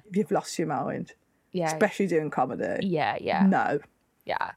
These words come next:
Speaker 2: Does
Speaker 1: I
Speaker 2: it,
Speaker 1: don't know how they do
Speaker 2: has
Speaker 1: it.
Speaker 2: it restricted you from, like, touring up north and, and all that, or do you have to be a bit more selective where you're going just at the moment, or?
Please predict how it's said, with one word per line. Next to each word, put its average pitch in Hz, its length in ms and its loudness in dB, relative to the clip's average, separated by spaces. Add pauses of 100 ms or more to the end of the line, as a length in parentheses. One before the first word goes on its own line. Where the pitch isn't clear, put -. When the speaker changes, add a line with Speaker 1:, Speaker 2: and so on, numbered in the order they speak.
(380)
Speaker 2:
Does 262 160 6
Speaker 1:
I 277 40 8
Speaker 2:
it, - 60 6
Speaker 1:
don't - 120 4
know 147 80 0
how 113 100 2
they 247 120 4
do - 100 -4
Speaker 2:
has 277 240 4
Speaker 1:
it. 277 40 6
Speaker 2:
it - 60 -2
restricted 254 480 0
you 240 60 0
from, 226 200 0
like, 202 220 0
touring 208 380 2
up 190 160 2
north 247 720 4
and, 190 540 0
and 180 280 -2
all 185 160 -4
that, 208 260 4
or 190 120 2 (280)
do 196 100 -4
you 196 80 2
have 190 80 -6
to 190 80 -8
be 190 140 2
a 175 40 -2
bit 175 140 0
more 185 160 0
selective 185 600 -4
where 180 100 -2
you're 175 120 -2
going 180 340 2
just - 200 -6
at - 120 -4
the 180 60 -2
moment, 185 840 2 (360)
or? 180 400 0